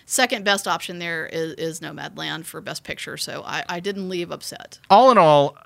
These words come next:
Speaker 2: kind of an awkward ceremony, but I did like some of the touches that producer Steven Soderbergh brought to it. You know, it had that opening with Regina King walking through Union, Union Station,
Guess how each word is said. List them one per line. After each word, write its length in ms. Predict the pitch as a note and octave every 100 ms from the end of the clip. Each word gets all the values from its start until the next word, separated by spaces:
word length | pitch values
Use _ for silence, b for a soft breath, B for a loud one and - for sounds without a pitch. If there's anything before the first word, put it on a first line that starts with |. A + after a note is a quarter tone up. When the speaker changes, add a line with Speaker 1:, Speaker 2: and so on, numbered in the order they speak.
| _
Speaker 2:
kind 240 | - F3+ G3
of 60 |
an 80 | F3+
awkward 420 | D3+ D3 C#3+ C#3+
ceremony, 600 | - C3+ A#2+ A#2+ A#2 A#2
but 160 | A#2 C#3
I 60 | D#3
did 260 | F3+ E3+
like 280 | E3 D3 -
some 240 | - C#3+
of 160 | C3 A2+
the 120 | A#2
touches 560 | - B2 A#2+ B2+ A2+ F#2+
that 240 | A2+ -
producer 560 | - A#2+ G#2+ G#2 - G#2
Steven 400 | - A#2 G#2 G#2
Soderbergh 600 | - G#2+ G#2 G2+ G2 F#2+
brought 300 | G2+ F#2+ F#2+
to 240 | - G#2
it. 160 | G2 G2 _ -
You 140 | G#2
know, 240 | F#2+ F2+ - B B B
it 100 | B2
had 160 | A2 C3
that 120 | B2 A#2
opening 480 | A#2+ A#2+ A2+ A2
with 140 | A2 G2
Regina 440 | A2 G2+ A2+ G#2+
King 720 | G#2 - G#2+ G#2 G#2 G2+ G2+ G2
walking 440 | G2+ G2 A2 G2+
through 220 | - G#2
Union, 480 | G2 G2 G2 G2 G#2+ _
Union 380 | B2 B2 G#2+ G2
Station, 720 | - G#2 G2+ - G2+ F#2+